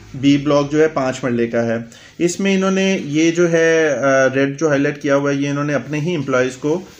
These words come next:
घर बना के दिए हुए हैं। तो इसमें ये है कि मैं आपको पहले ब्रैकेट बता देता हूँ, जो अब आज के रे-, डेट में जो अपडेटेड इसके रेट्स हैं, आठ मरले आपको यहाँ पर पैंसठ सा-, पैंसठ लाख से लेके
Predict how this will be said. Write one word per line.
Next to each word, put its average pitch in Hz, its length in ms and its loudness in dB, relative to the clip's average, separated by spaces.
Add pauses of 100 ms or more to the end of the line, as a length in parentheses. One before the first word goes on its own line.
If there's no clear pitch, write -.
घर 143 140 2
बना 131 200 -4
के 139 200 -6 (600)
दिए 131 200 -4
हुए 113 140 -2
हैं। 107 180 -10 (1160)
तो 135 520 0
इसमें 208 300 0
ये 185 220 2
है 185 180 2
कि 185 100 -6
मैं 180 120 0
आपको 170 220 0
पहले 170 200 -2
ब्रैकेट 147 340 -4
बता 147 220 2
देता 139 220 -4
हूँ, 151 120 -4
जो 147 400 -2
अब 143 220 -4
आज 143 300 0
के 165 140 -6
रे-, 139 300 -8
डेट 139 260 -4
में 147 160 -6
जो 143 180 -2
अपडेटेड 135 500 -6
इसके 147 200 -8
रेट्स 135 340 -4
हैं, 131 280 -8 (220)
आठ 170 340 0
मरले 170 340 -2
आपको 143 340 2
यहाँ 139 240 -2
पर 139 380 -4 (260)
पैंसठ 156 320 -2
सा-, 170 440 -2
पैंसठ 156 380 -4
लाख 165 200 2
से 185 120 -6
लेके 139 420 -2